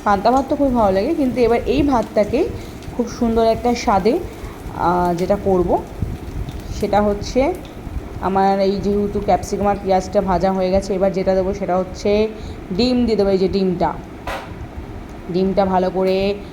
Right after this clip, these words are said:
ফাটিয়ে এর মধ্যে দিয়ে দিলাম। আমি একটা ডিম দিচ্ছি, আপনারা দুটো ডিম, যদি ডিম ভালোবাসেন তাহলে দুখানা ডিম দিতে পারেন, আর যদি ডিম নাও ভালোবাসেন তাহলে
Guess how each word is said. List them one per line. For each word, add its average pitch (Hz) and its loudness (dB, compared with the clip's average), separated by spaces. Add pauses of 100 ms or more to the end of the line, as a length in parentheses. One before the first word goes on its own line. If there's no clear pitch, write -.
(320)
ফাটিয়ে 190 2 (460)
এর 190 0
মধ্যে 196 2
দিয়ে 185 2
দিলাম। 185 2
আমি 262 2
একটা 233 2
ডিম 247 2
দিচ্ছি, 247 0
আপনারা 233 2
দুটো 220 2
ডিম, 220 0 (500)
যদি 214 0
ডিম 240 2
ভালোবাসেন 240 4
তাহলে 240 4
দুখানা 202 0
ডিম 214 2
দিতে 185 2
পারেন, 180 2
আর 185 2
যদি 208 0
ডিম 240 2
নাও 240 4
ভালোবাসেন 226 2
তাহলে 220 4